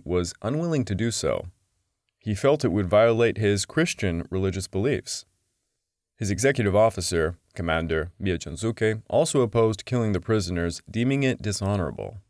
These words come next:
Mayuzumi radioed a request to Sokanju that the prisoners be put ashore somewhere, but this was rejected. The captain then visited Oiba to argue his case, but Sokanju remained unmoved, and he told Mayuzumi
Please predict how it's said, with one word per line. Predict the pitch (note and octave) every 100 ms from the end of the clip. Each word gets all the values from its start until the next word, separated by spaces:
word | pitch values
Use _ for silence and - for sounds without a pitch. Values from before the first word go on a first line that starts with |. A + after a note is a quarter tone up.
| _ _ _ _ _ _ _ _ -
Mayuzumi | F#2 F#2 G2 A#2 G#2
radioed | F#2 G#2 G2+ G2 -
a | E2+
request | F2 - C#3+ F#2+ -
to |
Sokanju | D#2+ - F#2+ G2 F#2+ F#2+
that | E2+
the | -
prisoners | A2 G2+ G#2 F#2+
be | E2+
put | E2 G2
ashore | D#2 - C#3 C#3
somewhere, | F2+ E2+ F2+ A#2 B2+ _ _
but | G#2+
this | A2 B2+
was | G#2
rejected. | F#2 E2+ F#2+ - A1+ - F2 _ _ _ _ _ _ _
The | -
captain | G2+ F#2+ A2
then | G#2+ G2+
visited | A2 A#2 A#2 -
Oiba | B2 G2+ D2
to | -
argue | - G2+ F2+
his | D#2
case, | - A#2 F2+ - - _ _ _
but | -
Sokanju | - B2+ F#3+ E3+ D3+
remained | A#2 A2+ A#2 A2
unmoved, | - F#2+ A#2+ F#2 C2 -
and | F#2+
he | F2+
told | D#3+ D#3
Mayuzumi | G#2+ F#2 E2+ F#2+ F#2+ G2+ A2+